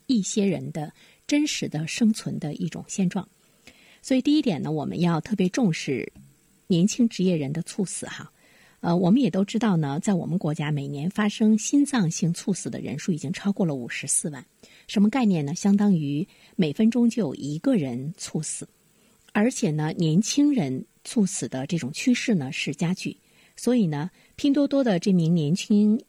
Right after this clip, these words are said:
年轻员工的猝死，让九九六加班文化呢再上这个热搜。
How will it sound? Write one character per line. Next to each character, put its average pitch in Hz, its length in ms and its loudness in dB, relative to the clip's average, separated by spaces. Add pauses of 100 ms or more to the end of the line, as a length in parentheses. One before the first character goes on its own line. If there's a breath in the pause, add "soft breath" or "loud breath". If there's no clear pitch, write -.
(140)
年 170 240 4
轻 220 180 2
员 156 160 2
工 196 160 2
的 175 120 2
猝 - 200 -4
死， - 380 -6
让 151 380 -2
九 165 180 -2
九 156 160 -2
六 156 260 0
加 160 200 -2
班 175 180 0
文 117 100 -4
化 156 220 -4
呢 139 240 -6
再 160 180 -4
上 147 300 -6
这 147 140 -10
个 - 280 -12
热 185 160 0
搜。 190 300 -2